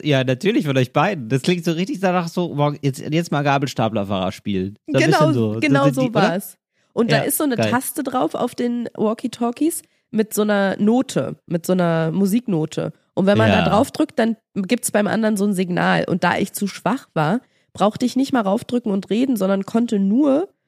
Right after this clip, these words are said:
Speaker 2: also musste nur auf diese Musiknote und dann stand er schon da wie der Genie in a
Speaker 1: Ah.
Speaker 2: Bottle.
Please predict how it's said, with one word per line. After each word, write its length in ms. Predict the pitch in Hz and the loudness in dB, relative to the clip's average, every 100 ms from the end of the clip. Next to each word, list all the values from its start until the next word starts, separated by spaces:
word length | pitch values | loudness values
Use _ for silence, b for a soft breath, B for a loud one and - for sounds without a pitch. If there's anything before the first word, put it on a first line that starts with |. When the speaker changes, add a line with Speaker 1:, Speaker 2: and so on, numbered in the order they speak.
| _ - | _ -2
Speaker 2:
also 160 | 220 226 | 2 4
musste 300 | 277 - 240 | 2 2 2
nur 180 | 262 | 2
auf 100 | 233 | 0
diese 160 | - 196 | 0 0
Musiknote 600 | 196 175 240 - 269 311 | 0 0 -2 -2 -2 0
und 60 | 302 | 0
dann 100 | 285 | -2
stand 320 | - 269 269 | -2 -4 -2
er 140 | 269 254 | -2 -4
schon 240 | - 233 | -4 -2
da 240 | 214 214 | 0 0
wie 100 | 208 | 0
der 140 | 202 196 | 0 0
Genie 380 | 190 202 196 - | 0 -2 0 0
in 100 | 170 | 0
a 60 | |
Speaker 1:
Ah. 40 | - | 2
Speaker 2:
Bottle. 460 | - 90 151 160 | 0 0 -2 -4